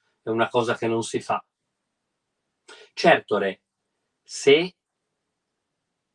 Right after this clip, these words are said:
quella borsetta fosse fatta in grafene, e scusa, Re, ce l'hai un telefonino? Non abbiamo telefonini in quest'epoca, su, siate seri.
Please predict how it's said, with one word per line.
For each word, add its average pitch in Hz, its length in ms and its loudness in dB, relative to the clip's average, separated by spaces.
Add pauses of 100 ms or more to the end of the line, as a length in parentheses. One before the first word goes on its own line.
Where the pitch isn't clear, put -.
(280)
quella 131 360 4
borsetta - 840 -6 (500)
fosse - 380 -4
fatta 113 260 -2
in 113 120 0
grafene, 113 640 -2 (1120)
e 127 200 -2
scusa, 143 340 2
Re, 123 160 2
ce - 140 -4
l'hai 113 160 0
un 151 80 -8
telefonino? 104 720 -4 (640)
Non 151 220 2
abbiamo 135 440 4
telefonini 131 640 -2
in 131 120 -4
quest'epoca, 131 760 -4
su, 143 440 -2
siate 175 400 -4
seri. 127 560 -2